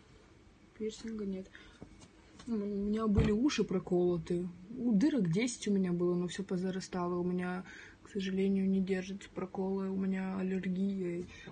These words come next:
У меня как бы кожа не переносит, э, другие, э, металлы, кроме золота.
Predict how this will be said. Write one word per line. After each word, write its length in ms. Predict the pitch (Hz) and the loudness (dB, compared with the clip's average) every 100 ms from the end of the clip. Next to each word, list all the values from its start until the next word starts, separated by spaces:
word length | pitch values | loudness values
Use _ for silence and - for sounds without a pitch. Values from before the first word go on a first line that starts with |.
| - | -2
У 60 | |
меня 280 | 196 208 202 | 2 2 0
как 220 | 196 196 | -2 -2
бы 160 | 185 185 | 0 -2
кожа 380 | - 220 247 208 | 0 2 2 4
не 120 | 190 | 2
переносит, 680 | 190 190 196 196 - 180 - | 2 0 2 0 -4 -6 -4
э, 160 | 175 175 | -2 0
другие, 720 | 175 175 175 190 185 175 190 - - - - - - - - - - - - | 0 0 0 0 0 0 -4 -8 -18 -20 -20 -20 -20 -20 -20 -20 -20 -12 -6
э, 520 | 190 180 190 190 190 - - - - - | -4 -2 -4 -4 -4 -6 -14 -20 -12 -2
металлы, 460 | 180 165 202 254 | 0 0 -2 -2
кроме 320 | - 190 202 | -2 0 2
золота. 560 | 170 170 165 165 175 | 0 0 -2 -4 -6